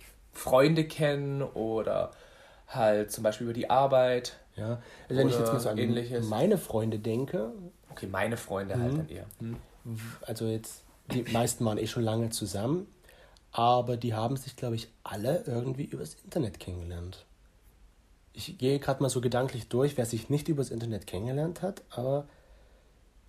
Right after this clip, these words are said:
Speaker 2: jetzt abgesehen mal von der einen Freundin, die sich da in Australien mit ihrem Freund ge-, zusammengefunden hat.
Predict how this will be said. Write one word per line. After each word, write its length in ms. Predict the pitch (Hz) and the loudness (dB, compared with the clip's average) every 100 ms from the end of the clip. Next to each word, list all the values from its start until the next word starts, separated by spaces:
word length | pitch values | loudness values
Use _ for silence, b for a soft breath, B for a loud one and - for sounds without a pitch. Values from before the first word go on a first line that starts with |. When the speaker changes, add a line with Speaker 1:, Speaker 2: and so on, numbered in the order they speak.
| _ | _
Speaker 2:
jetzt 260 | 131 127 - | -2 0 -2
abgesehen 440 | 127 139 120 127 | 0 2 2 4
mal 160 | 120 117 | 2 0
von 260 | - 113 | -2 -2
der 140 | 107 92 | -2 -2
einen 220 | 107 127 | -2 -4
Freundin, 580 | - 151 165 180 185 151 | -2 0 2 0 -2 -2
die 80 | |
sich 180 | 131 120 | -4 -2
da 160 | 127 117 | -2 0
in 80 | 113 | -2
Australien 520 | 104 - 98 110 113 | -4 -6 -4 0 2
mit 140 | 135 147 | 2 0
ihrem 140 | 143 | -2
Freund 320 | - 151 160 | 0 -2 -2
ge-, 120 | - 160 - - | -6 -12 -16 -12
zusammengefunden 960 | - 156 160 165 170 156 - 175 - | -2 2 2 2 0 -4 -2 -2 2
hat. 260 | 156 185 - | 2 2 -6